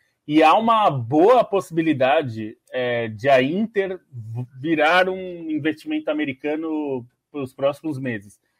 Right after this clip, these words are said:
porque a gente sabe que os chineses querem vender já, é, não conseguiram vender porque eles tão pedindo um preço que ninguém quer pagar, porque quem tá em crise não de-, não determina o preço, <laughs> certo?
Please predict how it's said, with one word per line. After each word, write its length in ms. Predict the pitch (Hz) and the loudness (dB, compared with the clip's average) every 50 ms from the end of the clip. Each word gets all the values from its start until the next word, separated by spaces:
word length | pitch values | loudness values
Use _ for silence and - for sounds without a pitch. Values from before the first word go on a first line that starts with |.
| _ _ _ _ _ _ | _ _ _ _ _ _
porque 260 | - 123 123 - 131 123 | -12 -12 -8 -4 -2 -2
a 60 | 113 | -2
gente 200 | 120 123 123 - | -2 -6 -4 0
sabe 220 | 135 127 123 120 | 0 0 0 0
que 100 | 123 139 | -4 -6
os 60 | 131 | -6
chineses 500 | - - 139 123 123 123 123 107 110 113 | -6 -4 -4 -2 -2 -2 -2 -4 -8 -10
querem 300 | - - 127 123 131 127 | -6 -4 -2 -2 -2 -2
vender 500 | 107 139 135 131 127 117 123 135 160 170 | -2 -2 -2 -2 0 0 -2 -2 -2 -4
já, 380 | 135 110 113 113 127 147 180 - _ _ _ _ _ _ _ _ | -4 -2 0 0 0 0 -2 -6 _ _ _ _ _ _ _ _
é, 200 | - 113 110 107 | -4 -2 0 0
não 180 | 110 147 170 196 | 2 2 0 0
conseguiram 520 | 202 214 196 - - 151 165 156 165 156 | 0 -2 -4 -4 -4 -2 -2 0 0 -2
vender 400 | 135 151 143 131 123 131 127 120 | -2 -2 -2 -2 0 0 -2 -2
porque 240 | - 135 123 - - | -4 -10 -12 -8 -8
eles 180 | 135 135 131 - | -8 -8 -6 -6
tão 140 | - 143 131 | -6 -6 -6
pedindo 320 | 139 139 120 120 131 131 | -6 -6 -6 -6 -6 -6
um 80 | 127 123 | -6 -4
preço 280 | 131 123 117 117 - | -4 -6 -6 -6 -8
que 80 | - 143 | -8 -8
ninguém 260 | 143 139 120 123 123 | -6 -4 -4 -4 -4
quer 120 | 123 127 | -4 -4
pagar, 420 | 127 - 170 160 131 139 151 196 - | 0 0 0 2 2 2 2 2 0
porque 260 | - 160 - 127 123 | -2 -8 -10 -10 -8
quem 200 | - 143 143 143 | -6 -6 -6 -4
tá 140 | 143 143 139 | -4 -4 -4
em 80 | 135 | -4
crise 400 | 131 - 139 131 131 127 113 123 | -4 -4 -2 0 0 0 0 -2
não 180 | 120 127 123 123 | -2 -2 -2 0
de-, 260 | 120 127 131 127 127 - | 0 0 -2 -2 -4 -6
não 140 | 131 127 127 | -6 -4 -4
determina 480 | 131 123 - 135 127 127 127 127 151 | -4 -4 -4 -4 -2 -2 -2 -2 -2
o 40 | 156 | -4
preço, 380 | - 135 156 175 202 202 - 135 | -2 -2 -2 -2 -2 -4 -8 -10
<laughs> 0 | |
certo? 420 | - - 151 165 180 - - _ | -6 -2 -2 -2 -2 -4 -8 _